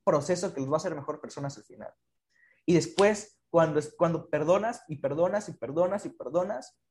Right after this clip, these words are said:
para la próxima que alguien te ofenda, va a ser mucho más fácil decir, "Te perdono",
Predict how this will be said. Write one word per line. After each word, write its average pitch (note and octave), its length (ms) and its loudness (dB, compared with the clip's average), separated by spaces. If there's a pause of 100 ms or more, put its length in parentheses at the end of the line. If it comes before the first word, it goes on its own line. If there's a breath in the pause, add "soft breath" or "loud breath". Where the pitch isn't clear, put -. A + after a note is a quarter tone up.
para F3 160 0
la C#3+ 180 -2
próxima F#3+ 460 -4
que D#3 180 -2
alguien F3 300 0
te D3+ 60 -8
ofenda, G3 480 -6
va D#3+ 100 -8
a E3 60 -8
ser E3+ 160 -12
mucho C3+ 280 -12
más C3+ 240 -10
fácil B2 360 -10
decir, - 360 -10 (380)
"Te C#3 100 -10
perdono", - 540 -10